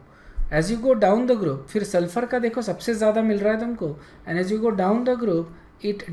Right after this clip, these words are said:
decreases। This is as expected, isn't it? ये as expected है,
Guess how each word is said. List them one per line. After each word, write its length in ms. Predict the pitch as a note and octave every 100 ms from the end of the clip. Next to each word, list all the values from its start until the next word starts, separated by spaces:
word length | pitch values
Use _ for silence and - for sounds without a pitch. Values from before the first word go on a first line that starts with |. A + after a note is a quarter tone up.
| E3
decreases। 960 | F#3 A3 B3 B3 G#3 C#3+ G#2 - D3
This 320 | F#3 G#3+ -
is 140 | A#3 A#3 - - - - - - G3
as 160 | A3
expected, 680 | G#3+ G#3 - A#3 A3+ - C#3+ F3
isn't 200 | C#4 D4
it? 140 | E3 - - - - - - - - D3+
ये 240 | F3+ G3+ G3+
as 140 | A3
expected 480 | A3 - A#3+ A3+ A3+
है, 240 | D#3 -